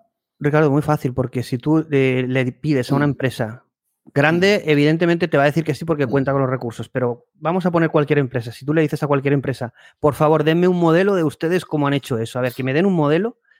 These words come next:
Speaker 1: de cómo ellos hacen eso". Porque yo creo que hay, yo creo que hay un, una separación entre lo que es el mundo de la regulación y la realidad tecnológica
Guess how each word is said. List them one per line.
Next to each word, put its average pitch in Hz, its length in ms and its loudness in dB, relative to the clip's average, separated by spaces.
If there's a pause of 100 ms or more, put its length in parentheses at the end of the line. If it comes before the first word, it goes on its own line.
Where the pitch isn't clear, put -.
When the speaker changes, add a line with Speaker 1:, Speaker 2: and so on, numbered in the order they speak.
Speaker 1:
de 139 160 0
cómo 160 300 -2
ellos 170 340 -4
hacen 127 260 -6
eso". 117 220 -18 (720)
Porque 135 200 -2
yo 160 100 2
creo 185 160 2
que 175 60 -2
hay, 170 280 2
yo 156 140 -4
creo 180 180 -2
que 156 80 -2
hay 165 240 2
un, 135 240 -4
una 139 300 -2
separación 117 680 -8
entre 131 260 -6
lo 131 100 0
que 139 100 -2
es 131 220 -6
el 131 140 -2
mundo 165 220 2
de 165 100 4
la 147 80 4
regulación 139 680 0
y 139 100 -2
la 131 100 0
realidad 127 520 -2 (220)
tecnológica 143 760 -2